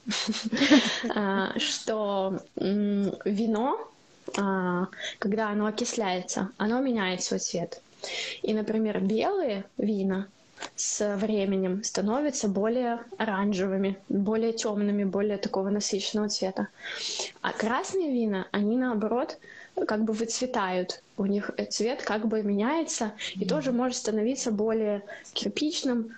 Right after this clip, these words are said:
Speaker 1: более каким-то таким оранжевым, ну, светлеть. И тогда ты можешь не понять, а как вот мне по цвету определить, у меня какое-то выдержанное крутое вино, красное, да, или у меня просто окислившийся почти уксус.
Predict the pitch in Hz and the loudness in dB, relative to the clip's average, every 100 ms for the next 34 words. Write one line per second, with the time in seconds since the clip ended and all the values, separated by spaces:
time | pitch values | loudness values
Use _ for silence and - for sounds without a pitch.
0 | - 214 214 208 196 196 - 196 202 - | -4 0 2 2 0 -2 0 0 -2 -2
1 | 214 - 196 196 208 269 302 262 233 220 | -4 -2 0 2 2 2 0 0 0 0
2 | 214 220 220 208 - 233 240 240 185 185 | 0 0 0 0 0 -2 0 0 0 -4
3 | - - - - - - 214 214 196 226 | -14 -20 -16 -14 -14 -4 -2 0 -2 0
4 | 262 320 330 - - - - - 220 226 | 0 0 -2 -6 -12 -14 -6 0 2 2
5 | 226 226 240 262 269 220 196 - - 254 | 0 0 0 2 2 0 0 -4 -2 -2
6 | 240 214 226 226 220 214 247 277 294 247 | -2 0 0 0 -2 -2 -2 0 0 0
7 | 226 220 226 220 - 214 208 220 247 233 | 0 0 2 0 0 2 2 0 0 -2
8 | 233 208 240 233 233 226 233 226 226 233 | 0 0 0 2 0 2 2 2 0 0
9 | 233 214 220 220 277 494 494 - - 240 | 2 2 2 2 0 -2 -6 -14 -4 -2
10 | 190 - 220 196 214 339 - - - - | -2 -2 -2 0 0 -2 -6 -10 -8 -2
11 | 262 277 240 220 220 233 247 254 - - | 0 2 2 2 2 2 0 -2 -4 -6
12 | - - 233 254 240 - - 277 262 226 | -6 -4 -2 -2 -4 -2 -2 -2 -2 -2
13 | - 214 - 220 202 202 196 220 214 208 | -2 -2 0 0 0 2 2 0 -2 -4
14 | - 240 226 202 - 208 - - | -2 0 0 0 -2 -2 -2 -8